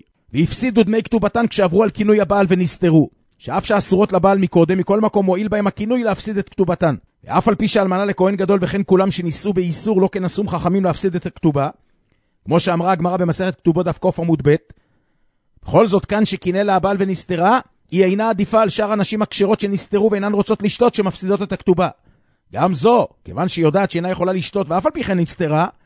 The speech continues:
היא גרמה לעצמה להפסיד את הכתובה. מביאה המשנה נשים נוספות שלא שותות ולא נוטלות כתובה.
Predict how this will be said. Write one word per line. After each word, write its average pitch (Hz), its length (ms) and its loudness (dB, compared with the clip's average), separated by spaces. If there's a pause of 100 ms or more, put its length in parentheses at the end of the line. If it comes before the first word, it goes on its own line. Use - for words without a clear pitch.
(380)
היא 240 140 2
גרמה 220 320 2
לעצמה 220 400 -2
להפסיד 175 360 -6
את 147 80 -10
הכתובה. 139 360 -6 (260)
מביאה 240 240 2
המשנה 233 360 0
נשים 226 280 0
נוספות 220 440 2
שלא 208 220 4
שותות - 380 2 (840)
ולא 226 260 6
נוטלות 214 360 2
כתובה. 165 360 2